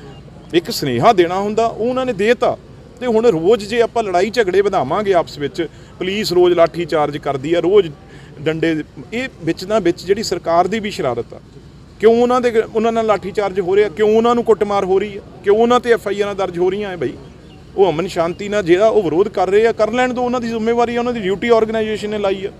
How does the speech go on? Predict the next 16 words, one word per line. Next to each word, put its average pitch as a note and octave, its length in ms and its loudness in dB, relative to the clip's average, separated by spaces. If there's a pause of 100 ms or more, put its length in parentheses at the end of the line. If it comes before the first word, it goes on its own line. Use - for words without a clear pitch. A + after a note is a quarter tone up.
(140)
ਕੌਣ G3+ 340 4
ਪਰਿਵਾਰ E3+ 460 4
ਦੇ E3 140 0
ਮੈਂਬਰ D#3 320 -4
ਸੀ D3 180 -8
ਗੁਰੂ C#3+ 300 -6 (440)
ਤੇ F#3+ 220 4 (120)
ਉਹਨਾਂ F#3+ 220 -2
ਦੇ F3 140 0 (220)
ਉਦਣ F#3 380 -2 (680)
ਆਰਟ G3+ 240 6
ਕੰਪੀਟੀਸ਼ਨ F#3 580 -4
ਹੁੰਦਾ, E3+ 200 -2
ਤਸਵੀਰਾਂ F#3 580 2
ਬਣਾਈਆਂ F3+ 380 0
ਜਾਂਦੀਆਂ, E3 420 -4